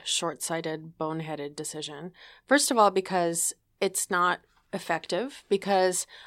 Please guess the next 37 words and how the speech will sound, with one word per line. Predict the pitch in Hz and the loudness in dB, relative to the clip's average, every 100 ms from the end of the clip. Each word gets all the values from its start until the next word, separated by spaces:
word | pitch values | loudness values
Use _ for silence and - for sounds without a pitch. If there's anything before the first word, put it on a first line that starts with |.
| - | -6
okay, | 208 196 185 | -2 0 2
they | 202 | 2
register | 196 196 202 208 - 196 - | 4 4 4 0 2 2 2
under | 185 180 | 2 0
fara | - 185 180 180 | 0 -2 0 0
as | 175 | 0
a | 175 | -4
foreign | - 185 170 | -4 -2 -2
agent, | 160 185 175 156 165 - - - - | -2 -4 -4 -6 -10 -20 -20 -20 -20
but | 190 196 185 180 175 _ _ _ _ _ _ _ - | 4 10 10 10 4 _ _ _ _ _ _ _ -2
it's | 202 - | -2 2
not | 220 247 254 | 4 4 4
that | 190 170 170 - _ _ - | 6 6 4 -4 _ _ -6
people | 208 208 190 175 170 - _ _ - | -4 0 2 2 2 -2 _ _ -8
reading | 180 220 208 | -2 2 4
them | 180 165 | 4 2
necessarily | 170 170 - 180 160 | 2 2 0 2 0
know. | 156 180 196 175 | 2 4 6 6
It's | 196 - 190 | 2 -2 -2
not | 185 | -2
like | 190 175 - - _ | 0 -2 -6 -20 _
they | 190 185 | -2 -2
have | 180 - | -2 -2
to | 175 | 0
label | 165 180 175 165 - | 2 4 4 4 4
all | 170 | 4
of | 175 175 | 4 0
their | 165 | -2
material | 156 - 196 190 170 160 165 | -4 -4 -2 2 2 0 0
saying, | - 180 165 165 | -2 0 -2 -2
you | 165 | -2
know, | 160 | -2
"This | 165 277 - | 0 0 0
content | - 208 302 240 160 160 | -4 -4 -4 -4 -4 -4
is | 165 | -6
sponsored | - 202 254 170 | -4 -4 -2 -4
by," | 156 147 165 208 | -2 -2 -2 -6